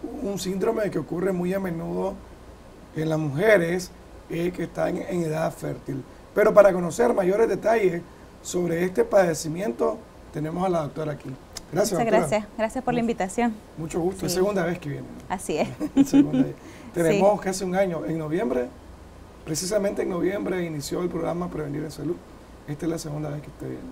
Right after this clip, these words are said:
Speaker 1: No se
Speaker 2: Sí.
Speaker 1: me olvide eso, ¿no?
Speaker 2: <laughs>
Speaker 1: Eh,
Speaker 2: Gracias.
Speaker 1: doctora, ¿a quién afecta principalmente el síndrome premenstrual?
Speaker 2: Bueno, el síndrome premenstrual,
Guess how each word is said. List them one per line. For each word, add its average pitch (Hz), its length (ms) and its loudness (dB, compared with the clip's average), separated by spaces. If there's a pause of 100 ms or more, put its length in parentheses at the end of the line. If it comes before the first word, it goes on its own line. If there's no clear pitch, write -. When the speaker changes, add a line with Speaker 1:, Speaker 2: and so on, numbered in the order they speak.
(120)
Speaker 1:
No 156 80 -8
se - 80 -2
Speaker 2:
Sí. 170 60 0
Speaker 1:
me 151 60 0
olvide 143 240 -2
eso, 202 180 -6
¿no? 214 100 0
Speaker 2:
<laughs> - 100 -2 (600)
Speaker 1:
Eh, 180 440 6
Speaker 2:
Gracias. - 40 0
Speaker 1:
doctora, 214 380 6 (1200)
¿a 151 80 -2
quién 247 380 2 (440)
afecta 170 580 -2
principalmente 170 760 -4
el 165 120 0
síndrome 170 500 -4
premenstrual? 143 760 -4 (440)
Speaker 2:
Bueno, 208 260 0
el 208 100 -2
síndrome 220 300 -2
premenstrual, 247 920 2